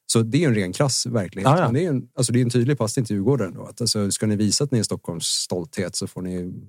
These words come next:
Speaker 1: vara ute i alla
Speaker 2: Ja,
Speaker 1: förorter
Speaker 2: men sen, och sen är det väl också en
Speaker 1: stadsdelar.
Speaker 2: liten fingervisning om hur mycket djurgårdarna uppenbarligen verkar bry sig om det här matchen.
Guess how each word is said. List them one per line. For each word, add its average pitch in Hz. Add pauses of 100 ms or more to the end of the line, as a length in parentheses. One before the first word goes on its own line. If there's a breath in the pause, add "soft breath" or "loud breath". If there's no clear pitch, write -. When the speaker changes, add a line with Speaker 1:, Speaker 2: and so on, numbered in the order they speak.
Speaker 1:
vara 120
ute 98
i 107 (360)
alla 170
Speaker 2:
Ja, 151
Speaker 1:
förorter 190
Speaker 2:
men 170
sen, 117
och 151
sen 151
är 165
det 190
väl 175
också 160
en 202
Speaker 1:
stadsdelar. 180
Speaker 2:
liten 185
fingervisning 123
om 117
hur 113
mycket 113
djurgårdarna 104
uppenbarligen 104
verkar 101
bry 104
sig 107
om 101
det 101
här 101
matchen. 107